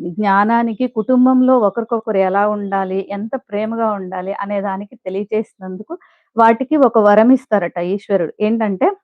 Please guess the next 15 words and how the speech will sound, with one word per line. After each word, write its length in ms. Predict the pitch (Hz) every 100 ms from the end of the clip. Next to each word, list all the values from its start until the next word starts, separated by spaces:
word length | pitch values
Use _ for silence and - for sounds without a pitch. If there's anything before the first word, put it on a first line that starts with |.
| _ -
అవి 200 | 214 311
చంద్రునిలో 640 | - 254 262 302 285 240 302
లీనమైపోతాయట. 1000 | 285 269 262 226 185 - 170 175 170 - - _ _ -
అంటే 260 | 202 208 233 330 - _ -
అందుకే 320 | 220 269 311
మనం 260 | 277 240 233
చంద్రుణ్ణి 520 | - 220 226 269 269
చూసినట్లయితే 840 | 262 240 240 202 - - 196 196 277
ఒక్కొక్కసారి 580 | 233 233 220 220 214 220
చంద్రుడిలో 500 | 214 208 214 233 233
జింకలు 500 | 180 202 220 285 277
ఉన్నట్లుగా 540 | 226 196 196 - 190
మనకు 280 | 285 254 190
స్పష్టంగా 580 | _ 185 185 202 185 233
కనిపిస్తుంది. 680 | 269 202 196 208 - 180